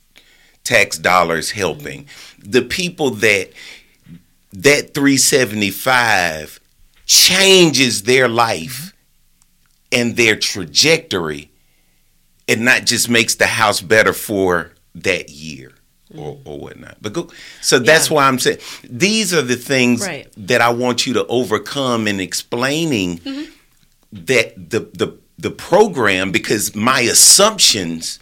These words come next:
Speaker 2: Right.
Speaker 1: can, can
Speaker 2: Yeah.
Speaker 1: get a, you know what I mean? And I want you to help.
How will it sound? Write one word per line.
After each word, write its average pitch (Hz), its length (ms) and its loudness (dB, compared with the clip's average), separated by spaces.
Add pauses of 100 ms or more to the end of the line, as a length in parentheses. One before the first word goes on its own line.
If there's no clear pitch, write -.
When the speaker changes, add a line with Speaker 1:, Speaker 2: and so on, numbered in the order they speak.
(160)
Speaker 2:
Right. 147 280 -12 (340)
Speaker 1:
can, 110 420 -2 (120)
can 117 200 -6
Speaker 2:
Yeah. 185 160 -2
Speaker 1:
get 120 120 4
a, 120 340 0
you 147 120 -2
know 156 140 -2
what 151 120 2
I 147 60 2
mean? 143 240 -2
And 117 100 0
I 131 100 0
want 135 400 -4
you 123 80 -4
to 98 140 -6
help. 113 280 -12